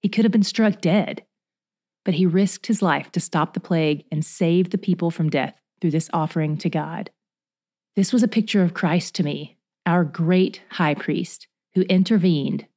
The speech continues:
not just risking death, but facing it and defeating it on our behalf. In Jerusalem, there's a wall all the way around the old city, and that wall has many gates.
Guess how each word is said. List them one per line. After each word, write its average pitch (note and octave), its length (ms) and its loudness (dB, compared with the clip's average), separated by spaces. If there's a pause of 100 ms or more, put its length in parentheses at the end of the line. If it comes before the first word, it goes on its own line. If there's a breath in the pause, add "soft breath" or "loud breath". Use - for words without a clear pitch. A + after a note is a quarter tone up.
(100)
not F3 300 4
just - 240 0
risking F3+ 580 2
death, G#3 420 2
but - 320 -4
facing G3 440 4
it G#3+ 240 2 (100)
and D#3 160 2
defeating E3 560 2
it - 240 -6 (100)
on E3 160 2
our D#3+ 160 2
behalf. - 480 -4 (1160)
In G#3+ 100 6
Jerusalem, C4 680 4 (260)
there's G3 180 4
a G#3 80 4
wall F#3+ 400 6
all G3+ 320 4
the A3 100 4
way G3 140 6
around F3 260 4
the D#3 120 4
old C#3+ 240 0
city, E3 380 -2
and F3 140 4
that F#3+ 160 2
wall F#3+ 280 4
has E3 240 2
many G3+ 400 6
gates. - 560 -4